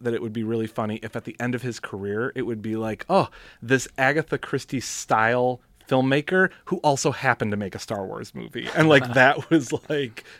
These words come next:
Speaker 1: the end of his life. And he was like, "I'm on board with this. That sounds great."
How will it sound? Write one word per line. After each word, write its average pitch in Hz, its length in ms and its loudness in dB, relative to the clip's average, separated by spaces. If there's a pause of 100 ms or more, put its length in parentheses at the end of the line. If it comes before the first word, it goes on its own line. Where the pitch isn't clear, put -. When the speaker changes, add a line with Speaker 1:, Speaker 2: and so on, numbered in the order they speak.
Speaker 1:
the 139 160 -2
end 120 160 -4
of 110 100 -4
his 113 140 -8
life. 107 180 -6
And 101 120 -10
he 113 40 -6
was 110 80 -4
like, 110 160 -4
"I'm 117 280 0
on 104 180 -6
board 95 240 -12
with 98 140 -18
this. 104 240 -12
That - 240 -6
sounds 123 320 -10
great." - 360 -10